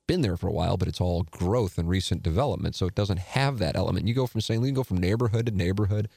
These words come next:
and because so many of us live here and have grown up here, we just kinda take it for granted. I think what frustrates people in Saint Louis, um, and I could be wrong on this, uh,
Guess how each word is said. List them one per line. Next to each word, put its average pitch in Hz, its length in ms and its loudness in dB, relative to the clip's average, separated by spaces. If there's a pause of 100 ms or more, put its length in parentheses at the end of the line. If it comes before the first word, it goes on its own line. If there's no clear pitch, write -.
(600)
and 175 80 0
because 170 260 2
so - 160 2
many 160 280 4
of 120 100 2
us 127 160 0
live 147 200 2
here 131 180 4
and 120 80 0
have 95 80 -2
grown 113 200 2
up 156 220 0
here, 107 220 2
we 113 100 2
just 101 140 -2
kinda 107 180 0
take 117 240 -2
it - 80 -2
for 104 100 -6
granted. 131 440 0 (480)
I 113 100 4
think 127 260 0
what 104 200 0 (440)
frustrates 127 920 0
people 90 640 0
in 87 120 2
Saint 85 320 0
Louis, 85 460 0 (640)
um, 90 440 2
and 131 140 2
I 170 80 2
could - 160 -4
be 208 100 0
wrong 101 360 2
on 101 140 2
this, - 420 -2 (1300)
uh, 123 240 4